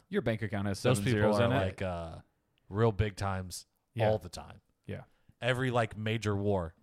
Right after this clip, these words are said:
Speaker 2: is banked by all these people. And you're just like, "Huh, coincidence?" No, it's not.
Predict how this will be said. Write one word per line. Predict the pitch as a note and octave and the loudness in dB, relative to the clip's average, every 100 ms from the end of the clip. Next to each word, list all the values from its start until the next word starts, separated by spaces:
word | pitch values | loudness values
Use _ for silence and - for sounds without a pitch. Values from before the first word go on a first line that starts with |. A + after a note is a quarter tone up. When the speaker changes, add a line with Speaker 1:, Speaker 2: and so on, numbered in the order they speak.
| - | -12
Speaker 2:
is | G2+ F2 | -12 -8
banked | F2 F#2+ F#2 F2 | -6 -4 -6 -10
by | F#2 | -10
all | F#2 F#2 | -8 -8
these | F#2 F2+ | -10 -12
people. | - F2+ F2 - - | -12 -12 -14 -16 -10
And | G#2+ | -8
you're | G2+ | -6
just | F#2+ | -6
like, | F#2+ F#2 - _ _ _ | -8 -10 -14 _ _ _
"Huh, | F3 A#2+ - _ _ _ | -4 -4 -6 _ _ _
coincidence?" | - A#2+ B2 - D3+ E3 - - _ _ _ - | -4 -2 0 -2 -2 -4 -6 -20 _ _ _ -14
No, | G2+ - _ _ | -14 -14 _ _
it's | - - | -14 -12
not. | F#2+ - | -12 -16